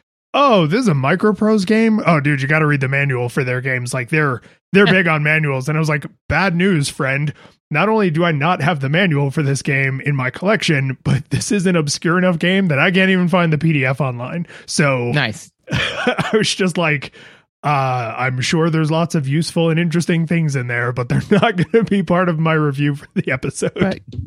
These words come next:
Speaker 2: guess what? Yeah,
Speaker 1: Yeah.
Speaker 2: no, uh, it's, uh, it, so this nostalgia experience?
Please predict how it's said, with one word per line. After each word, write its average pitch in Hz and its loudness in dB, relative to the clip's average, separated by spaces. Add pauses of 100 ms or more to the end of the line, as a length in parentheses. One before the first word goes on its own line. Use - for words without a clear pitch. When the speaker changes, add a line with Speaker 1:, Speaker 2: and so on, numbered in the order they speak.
Speaker 2:
guess 165 0
what? 277 0 (340)
Yeah, 104 -4
Speaker 1:
Yeah. - - (120)
Speaker 2:
no, 117 -2
uh, 117 0
it's, 143 -4
uh, 139 2 (380)
it, 160 -2 (460)
so 139 0
this 135 -6
nostalgia 131 -2
experience? 190 -4